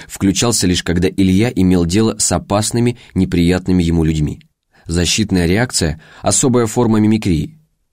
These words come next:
Если бы Илья не умел так виртуозно мимикрировать, его давно бы уничтожили.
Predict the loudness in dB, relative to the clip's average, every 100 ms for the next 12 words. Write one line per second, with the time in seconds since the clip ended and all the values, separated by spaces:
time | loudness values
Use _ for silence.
0 | _ -20 -2 0 0 2 2 2 2 2
1 | 2 2 0 0 2 2 0 -2 -4 -2
2 | 0 2 2 2 0 0 0 0 -2 -8
3 | -20 -14 0 2 2 2 2 2 2 2
4 | 2 -2 -2 -2 -2 -6